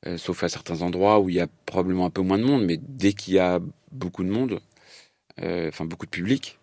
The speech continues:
forcément, ils sont obligés d'éloigner. Et encore aujourd'hui, il arrive, euh, des accidents hyper impressionnants. Euh, j'ai en mémoire, euh, deux ou trois, euh, deux ou trois accidents où, euh, par chance, la voiture fait un tonneau, euh, des éléments passent,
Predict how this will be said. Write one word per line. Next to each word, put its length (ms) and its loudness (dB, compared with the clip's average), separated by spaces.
forcément, 380 -2
ils 60 -2
sont 140 -6
obligés 200 -2
d'éloigner. 420 2
Et 120 6
encore 300 4
aujourd'hui, 460 2
il 100 2
arrive, 340 2
euh, 260 -2
des 160 4
accidents 340 2
hyper 240 2
impressionnants. 840 0
Euh, 260 -4
j'ai 180 -6
en 60 -2
mémoire, 500 0
euh, 300 -6
deux 100 -4
ou 120 -6
trois, 360 -2
euh, 100 -4
deux 80 -4
ou 80 -2
trois 280 -2
accidents 540 4
où, 220 2
euh, 100 0
par 240 -4
chance, 480 0
la 100 4
voiture 320 2
fait 160 -2
un 120 0
tonneau, 680 10
euh, 360 6
des 220 10
éléments 320 12
passent, 560 6